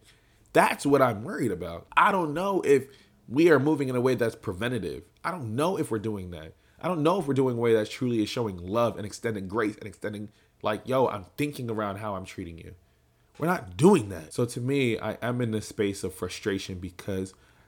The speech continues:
I cannot in good faith continue to sit here and be like, "Yeah, these black men are, they're, they're martyrs. These black men, we need to make sure we love on them. We need to do this." Like, don't get me wrong. I do this all the time.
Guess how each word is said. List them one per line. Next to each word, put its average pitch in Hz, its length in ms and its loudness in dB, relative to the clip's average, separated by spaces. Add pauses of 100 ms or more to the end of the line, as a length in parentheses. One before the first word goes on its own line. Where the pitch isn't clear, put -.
(360)
I 120 180 2
cannot 104 480 0
in 98 120 -6
good 90 200 -2
faith 92 300 -2
continue 92 360 -6
to 90 80 -4
sit - 240 -4
here 92 200 -2
and 87 100 -4
be 87 140 -2
like, 80 360 -6
"Yeah, 87 400 4 (960)
these 110 200 6
black 104 340 6
men 101 280 2
are, 98 200 6
they're, 101 300 4
they're 98 180 0
martyrs. 98 580 4
These 101 180 0
black 98 320 0
men, 101 300 -2
we 101 120 -2
need 98 180 -2
to 98 60 -2
make 98 180 -2
sure 104 160 -2
we 98 120 0
love 101 260 2
on 90 180 -6
them. 87 160 -6
We 101 80 -4
need 107 160 -2
to 92 80 -4
do 95 200 -2
this." 92 280 -2 (360)
Like, 117 140 4
don't 127 160 4
get 131 100 -2
me 107 100 0
wrong. 82 400 -4 (640)
I 95 120 -10
do 117 180 2
this 110 160 2
all 92 80 0
the 80 80 -6
time. 82 360 -14